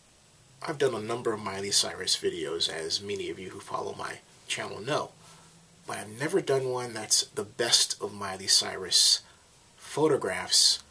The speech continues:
of racy actions. So this is that video.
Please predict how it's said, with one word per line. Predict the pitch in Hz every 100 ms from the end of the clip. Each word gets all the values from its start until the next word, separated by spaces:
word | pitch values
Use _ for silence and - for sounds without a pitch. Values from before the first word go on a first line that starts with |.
| -
of | - 104 113
racy | 113 - - 101 98 - - - - _
actions. | - - - - - - - - - - -
So | 123 113 - -
this | 113 170 - 143
is | 123 107 104 -
that | 117 -
video. | - 190 - -